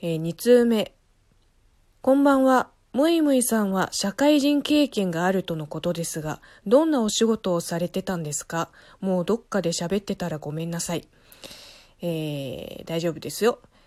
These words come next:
はい、私の職歴ですね。うん。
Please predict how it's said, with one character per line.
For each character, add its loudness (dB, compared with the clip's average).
は -2
い、 -2
私 -4
の -2
職 -2
歴 2
で 4
す -8
ね。 -6
う -12
ん。 -4